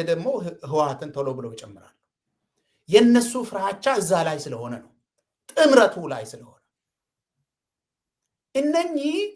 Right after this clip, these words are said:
የ-፣ የኦሮሞ ነጻነት ሰራዊትና ፋኖች ትብ-፣ የትብብር ነገር ለነሱ ይልቅ፣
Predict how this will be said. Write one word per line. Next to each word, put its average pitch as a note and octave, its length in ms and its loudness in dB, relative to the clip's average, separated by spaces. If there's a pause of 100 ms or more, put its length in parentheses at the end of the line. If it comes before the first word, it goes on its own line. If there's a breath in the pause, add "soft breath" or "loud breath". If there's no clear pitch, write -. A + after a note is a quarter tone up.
(460 soft breath)
የ-፣ F3 240 2
የኦሮሞ G3+ 420 0
ነጻነት G#3+ 420 -8
ሰራዊትና F3 560 -8 (120)
ፋኖች C3 600 -12 (1700)
ትብ-፣ B3+ 400 0
የትብብር B3+ 680 0
ነገር C#4 340 8
ለነሱ A3+ 520 -2 (380)
ይልቅ፣ B3+ 460 2